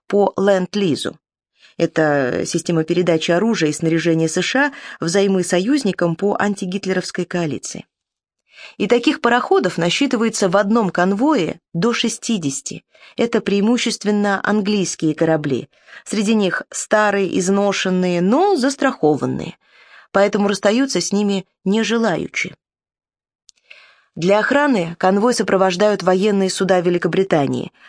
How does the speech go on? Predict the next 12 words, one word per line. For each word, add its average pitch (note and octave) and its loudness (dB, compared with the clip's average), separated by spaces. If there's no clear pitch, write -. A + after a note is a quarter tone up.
крейсер, F#3+ -2
миноносцы, F#3+ 0
торпедные G3+ 2
катера, F3 0
авианосец. - -2
Их A#3+ 2
задача — G3 0
отразить A3+ 2
нападение G#3+ 2
на G3 0
конвой G3 2
как G3 -4